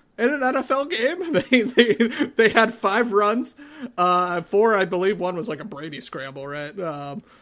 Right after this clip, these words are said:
very confusing. Uh, there's not too much to say about it other than, I mean, Brady was absolutely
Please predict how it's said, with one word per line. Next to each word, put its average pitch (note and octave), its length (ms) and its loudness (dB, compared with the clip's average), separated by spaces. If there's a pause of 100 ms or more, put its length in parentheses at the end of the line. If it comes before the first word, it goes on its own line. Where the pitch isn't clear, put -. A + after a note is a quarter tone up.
(1800)
very C#4 400 2
confusing. E3 640 -6 (140)
Uh, F3+ 600 2
there's G3+ 240 6
not G4 220 2
too F#4+ 120 4
much C4+ 200 -2
to A3+ 100 -6
say B3+ 300 -2
about G3 260 -2
it F#3 80 0
other G#3 240 2
than, F#3 440 2 (420)
I F3 80 -14
mean, F3 380 -6
Brady A#3+ 340 -2
was C#3+ 400 -10 (300)
absolutely D3 640 -8